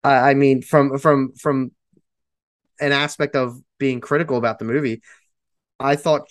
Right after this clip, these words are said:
I thought, you know, her action scenes, I thought some of the stuff that she was, that she did was really cool. But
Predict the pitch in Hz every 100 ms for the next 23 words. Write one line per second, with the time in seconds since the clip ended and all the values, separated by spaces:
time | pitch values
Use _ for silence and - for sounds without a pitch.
0 | - 135 170 - - 147 - - _ _
1 | _ _ _ _ _ _ _ _ _ _
2 | - 160 147 127 139 131 135 151 - 156
3 | 151 160 151 139 143 135 - 147 139 -
4 | 143 123 - 139 127 117 - - - 156
5 | 147 180 147 113 143 180 143 135 - _
6 | _ 135 135 123 135 151 135 139 170 143
7 | 113 - _ _ _ _ 143 135 127